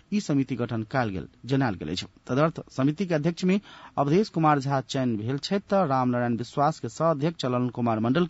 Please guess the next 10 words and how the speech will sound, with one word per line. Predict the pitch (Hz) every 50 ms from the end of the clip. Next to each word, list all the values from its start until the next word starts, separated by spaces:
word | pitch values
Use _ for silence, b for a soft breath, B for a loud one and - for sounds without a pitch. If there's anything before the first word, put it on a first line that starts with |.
| -
के | 165 208 B B B B B B B _ -
सदस्य | 170 165 208 202 208
सचिव | 175 175 151 143 151 143
में | 147 139
चयन | - - 127 107 98 92 - _ _ _ _ _ _ _ _ _ _ _ _ _ _ _ _ _ _ _ -
कयल | 135 127 113
गेल | 104 104 104
अछि। | 127 131 - 151 - -
विज्ञप्ति | 139 135 127 139 131 - 147 143
में | 143 175